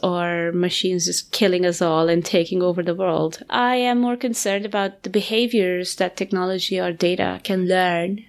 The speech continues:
the biases that it can learn from humans, from us, the humans, and scale it and automate it and spread it to millions and billions of interactions. To give you an example, algorithms can learn sexist and racist behavior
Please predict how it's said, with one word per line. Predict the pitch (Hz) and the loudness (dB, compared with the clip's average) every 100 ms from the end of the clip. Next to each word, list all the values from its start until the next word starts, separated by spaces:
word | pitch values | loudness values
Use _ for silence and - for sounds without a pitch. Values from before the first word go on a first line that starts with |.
| - | -2
the | 165 | 0
biases | 180 175 226 - 185 175 - | 4 4 4 0 -2 -4 0
that | 175 | 0
it | 175 - | 0 -4
can | 180 180 | -2 0
learn | 180 170 180 190 | 0 -2 -4 -8
from | - 190 180 | -6 -4 -4
humans, | 196 185 180 180 - - _ - | -2 -4 -4 -10 -12 -12 _ -4
from | 196 | -2
us, | - 170 - | 0 -2 -4
the | 180 | -4
humans, | 180 98 185 | -2 -2 -2
and | - 180 | 0 2
scale | - - 170 165 | 2 2 2 2
it | - - _ | -4 -8 _
and | - 180 | -2 0
automate | 180 175 170 165 - | 0 -2 -2 -4 -6
it | - - | -8 -6
and | 180 165 | -6 -2
spread | - 170 | 0 2
it | 160 | 2
to | 170 | 0
millions | 170 170 170 170 | 0 0 0 0
and | 165 | 0
billions | 165 175 165 | 0 -2 -2
of | 170 | -2
interactions. | 180 - - - 214 202 - - - - - | -4 -4 -4 -6 -4 -4 -6 -8 -16 -10 -2
To | 208 | 2
give | 196 196 | 4 4
you | |
an | 190 | 2
example, | 185 190 185 196 190 190 208 240 | 0 -4 -4 -2 -2 -4 -6 -4
algorithms | 180 185 190 180 180 175 | -2 0 0 0 0 -2
can | - 175 170 | -2 0 0
learn | 165 165 165 170 175 | 0 -2 -2 -2 -4
sexist | - 190 190 - 185 - 170 | -4 -2 -2 -2 -2 -2 -2
and | 165 | 0
racist | 175 165 170 - - | 0 0 0 0 0
behavior | 165 175 175 233 | 0 0 2 2